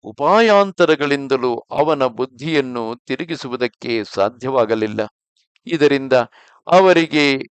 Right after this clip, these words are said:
ಮೇಲೆ ಮೇಲೆ ಕೋಪವು ಹೆಚ್ಚುತ್ತಾ ಬಂದಿತು. ಒಡನೆಯೇ ಆ ಇಬ್ಬರಲ್ಲಿ ಚಂಡನೆಂಬುವನು ಕೋಪದಿಂದ ಹಲ್ಲುಗಳನ್ನು ಕಡಿಯುತ್ತಾ, "ಎಲಾ,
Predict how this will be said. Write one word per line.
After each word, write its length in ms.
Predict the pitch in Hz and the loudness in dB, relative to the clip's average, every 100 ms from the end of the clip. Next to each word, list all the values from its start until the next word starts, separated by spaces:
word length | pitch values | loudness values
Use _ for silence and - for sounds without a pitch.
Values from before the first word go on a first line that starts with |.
| _ | _
ಮೇಲೆ 400 | 135 196 226 190 | -4 0 2 2
ಮೇಲೆ 360 | 151 143 151 139 - | 0 0 2 0 -2
ಕೋಪವು 640 | 147 175 165 147 131 127 | -6 -4 -4 -6 -6 -8
ಹೆಚ್ಚುತ್ತಾ 640 | 110 117 - 165 - - 127 | -8 -10 -8 -10 -4 2 2
ಬಂದಿತು. 420 | 120 120 120 107 110 _ _ _ _ - | 2 -2 -6 -10 -18 _ _ _ _ 0
ಒಡನೆಯೇ 640 | 170 185 175 160 147 139 - | 4 4 4 2 0 0 0
ಆ 240 | 143 147 139 123 | 2 2 2 -2
ಇಬ್ಬರಲ್ಲಿ 640 | 165 160 165 143 135 123 - _ _ _ - | -6 2 4 4 0 -6 -10 _ _ _ 0
ಚಂಡನೆಂಬುವನು 1040 | 214 226 208 185 175 170 165 160 151 147 - | 2 4 2 4 2 0 0 0 0 -4 -6
ಕೋಪದಿಂದ 680 | - 202 220 190 160 160 143 | -2 0 2 2 2 0 2
ಹಲ್ಲುಗಳನ್ನು 1000 | 143 131 117 131 202 190 156 143 135 123 | 4 4 2 -2 0 2 2 2 0 -6
ಕಡಿಯುತ್ತಾ, 580 | - - 156 151 - 127 110 _ _ _ - | -4 -4 -2 -6 -2 -2 -2 _ _ _ 0
"ಎಲಾ, 300 | 190 190 | 4 6